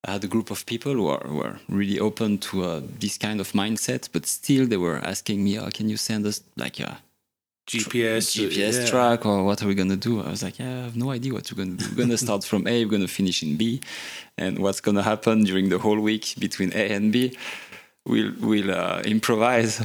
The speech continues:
Speaker 1: by the day, by, even by the minute," and it went really fine. So, uh,
Speaker 2: And the clients had a good time?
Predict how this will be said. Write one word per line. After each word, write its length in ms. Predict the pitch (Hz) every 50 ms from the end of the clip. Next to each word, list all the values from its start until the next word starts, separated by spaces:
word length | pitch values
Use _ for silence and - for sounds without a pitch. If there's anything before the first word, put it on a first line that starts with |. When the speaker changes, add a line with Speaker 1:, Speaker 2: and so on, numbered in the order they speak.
| 107 - _ -
Speaker 1:
by 240 | - 95 95 98
the 140 | 101 101 101
day, 240 | 98 110 113 110 110
by, 200 | 107 101 101 98
even 460 | 104 98 101 101 98 95 101 101 98
by 140 | 90 90 95
the 80 | 101 95
minute," 420 | 104 131 139 120 104 - - -
and 100 | 92 92
it 200 | 92 - - -
went 320 | 90 85 82 - - -
really 160 | 98 98 98 95
fine. 340 | - 123 123 117 101 95 92 - - _ _
So, 360 | - - - - 95 92 90
uh, 200 | 95 92 90 90 87
Speaker 2:
And 200 | 101 101 104 101
the 120 | 98 98 98
clients 360 | - - 113 113 110 110 -
had 140 | 117 113 107
a 60 | 104
good 200 | 104 117 104 -
time? 360 | - 113 117 131 151 165 170